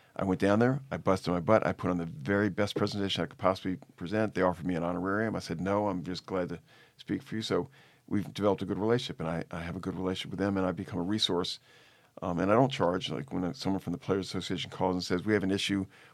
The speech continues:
we need a lawyer in Dallas," or, "We need this, how do you deal with this?" Or, "There might be a, a lockout,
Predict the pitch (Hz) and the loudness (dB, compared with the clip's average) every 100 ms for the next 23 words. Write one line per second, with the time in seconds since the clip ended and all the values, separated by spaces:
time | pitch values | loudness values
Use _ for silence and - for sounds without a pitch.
0 | - 104 98 92 95 87 82 95 101 98 | 2 4 4 2 2 2 2 2 4 2
1 | 80 87 92 - 95 92 - - 95 95 | 0 0 0 -2 -6 -6 -8 0 2 2
2 | 85 98 87 104 95 - 87 90 98 95 | 0 -4 -4 0 0 0 -2 2 2 2
3 | 92 - - - - - _ - 90 98 | -2 -4 -20 -20 -20 -20 _ 0 4 4
4 | - 101 95 - | 6 4 4 0